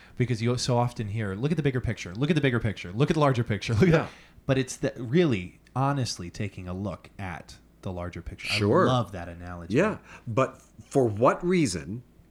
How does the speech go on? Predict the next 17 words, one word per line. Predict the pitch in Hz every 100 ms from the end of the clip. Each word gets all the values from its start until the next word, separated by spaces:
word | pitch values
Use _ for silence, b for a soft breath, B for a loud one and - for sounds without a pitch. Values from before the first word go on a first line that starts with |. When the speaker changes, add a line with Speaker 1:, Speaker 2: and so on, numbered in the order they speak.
| -
Speaker 2:
right? | 117 143 143
You |
know, | 123
that, | 101 120 120
that's | 131 143
the | 131
other | 127 147
problem | - 113 101 101
with, | 98 92 - -
um, | 92 85 82 85 _ - B B B
with, | 101 98 90 - -
uh, | 95 87 80 -
aphorisms | 104 - 127 123 127 110
and, | 87 85
and | 90 90
wise | 90 104 107 101
sayings | - 101 113 160 175